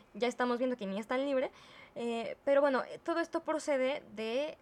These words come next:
las teorías del liberalismo económico y del liberalismo sexual. Lo que proponen,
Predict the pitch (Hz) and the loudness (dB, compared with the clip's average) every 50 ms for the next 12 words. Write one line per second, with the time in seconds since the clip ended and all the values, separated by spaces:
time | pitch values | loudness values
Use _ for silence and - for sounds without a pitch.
0 | - - 220 214 208 - 220 214 208 220 226 220 220 214 196 190 202 202 202 202 | -10 -8 -8 -8 -8 -8 -8 -6 -4 -4 -4 -4 -6 -8 -8 -8 -6 -6 -6 -8
1 | 220 226 247 254 254 - 269 269 269 262 254 247 - - 254 277 - - - 302 | -8 -8 -6 -8 -6 -4 -4 -4 -2 -4 -4 -6 -4 -2 -2 -2 -2 -4 -8 -6
2 | 294 302 294 277 254 226 220 208 196 190 196 - 214 214 214 - - - 277 277 | -4 -4 -4 -4 -4 -4 -4 -4 -4 -6 -8 -10 -12 -12 -12 -10 -4 0 0 0
3 | 277 269 - _ - _ _ - - - - - _ - - _ - - _ - | 0 -2 -8 _ -20 _ _ -20 -20 -20 -20 -20 _ -20 -20 _ -20 -20 _ -18
4 | - - 240 254 - 277 - 285 302 - - 320 311 302 285 339 | -8 -2 -2 0 0 0 -2 -2 -4 -2 -2 -2 0 0 -2 -2